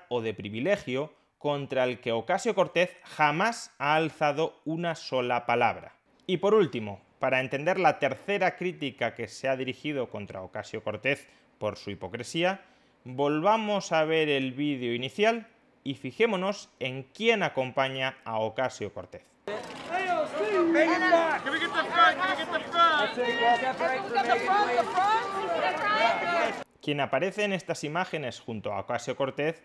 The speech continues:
es la diseñadora del vestido que lleva Ocasio-Cortez, Aurora James. Su presencia en la gala junto a Ocasio-Cortez no fue casual en absoluto.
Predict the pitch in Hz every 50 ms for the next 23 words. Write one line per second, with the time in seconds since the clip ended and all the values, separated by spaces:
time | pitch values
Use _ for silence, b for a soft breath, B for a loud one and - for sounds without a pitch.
0 | _ - 110 101 110 127 127 120 113 110 104 - - 98 98 101 104 110 113 113
1 | 120 139 156 - - 113 120 104 101 98 95 95 - - - - 170 208 185 131
2 | - - - _ - 113 98 98 101 98 98 98 95 90 - - 95 - - -
3 | 92 - 98 101 - - 208 - - - b b b b b b _ - 117 120
4 | 120 123 131 143 151 143 127 110 90 98 87 82 85 - - - _ _ _ _
5 | _ _ _ _ - - 139 110 - 117 110 - - 143 147 139 - 135 127 117
6 | 113 110 110 101 104 127 170 202 190 139 - - 113 113 98 98 98 - 104 -
7 | - 113 98 113 110 104 - 127 139 131 117 110 113 120 117 - - 113 127 175
8 | 175 - 120 - - 110 107 110 131 143 135 117 107 95 - - - 110 156 214
9 | 196 - 147 107 -